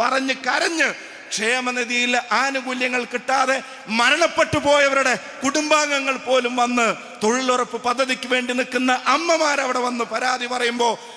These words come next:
പ്രതിപക്ഷ നേതാവിനോട് മാധ്യമങ്ങൾ ചോദിച്ചു, "നിങ്ങൾ ആരുമായിട്ടാണ് കൂടിക്കാഴ്ച നടത്തിയത്?" അദ്ദേഹം പറഞ്ഞ മറുപടി, "പൗരപ്രമുഖരുമായിട്ടാണ് കൂടിക്കാഴ്ച നടത്തിയത്." ആരാണ് പൗരപ്രമുഖർ?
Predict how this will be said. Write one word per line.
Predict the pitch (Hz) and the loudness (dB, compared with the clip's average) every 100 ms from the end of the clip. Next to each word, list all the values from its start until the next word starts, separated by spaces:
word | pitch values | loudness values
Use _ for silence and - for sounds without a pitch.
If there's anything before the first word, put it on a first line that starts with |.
| - | -8
പ്രതിപക്ഷ | 196 214 247 - 240 | -4 -2 -2 -2 -4
നേതാവിനോട് | 233 240 240 233 220 220 | -2 0 -2 -2 -4 0
മാധ്യമങ്ങൾ | 240 254 247 247 240 | 0 0 -2 -2 -2
ചോദിച്ചു, | 226 233 226 233 220 - - - | -2 -2 -2 -2 -4 -6 -16 -8
"നിങ്ങൾ | 196 233 233 | -2 0 0
ആരുമായിട്ടാണ് | 262 247 240 233 226 226 214 | 0 -2 -2 -2 0 -2 -2
കൂടിക്കാഴ്ച | 220 247 240 226 220 220 | -4 -4 0 -2 -2 -4
നടത്തിയത്?" | 214 220 214 214 208 147 - - | -4 -4 -4 -2 -2 -4 -8 -4
അദ്ദേഹം | 196 233 233 | -2 0 0
പറഞ്ഞ | 240 233 233 | 0 -2 0
മറുപടി, | 240 254 254 247 214 - - - | 0 2 2 0 -2 -6 -14 -4
"പൗരപ്രമുഖരുമായിട്ടാണ് | 208 240 247 240 - 247 254 240 233 233 226 226 214 214 | -2 0 -2 -2 0 0 2 0 2 0 0 0 -2 -4
കൂടിക്കാഴ്ച | 226 226 214 214 214 | -6 -6 -2 -2 -2
നടത്തിയത്." | 208 202 196 208 196 160 - - | -4 -4 -2 0 0 -2 -6 -4
ആരാണ് | 202 240 240 226 226 220 | 0 2 2 0 -2 0
പൗരപ്രമുഖർ? | 233 233 226 - 233 240 226 202 | 2 2 0 0 0 2 2 0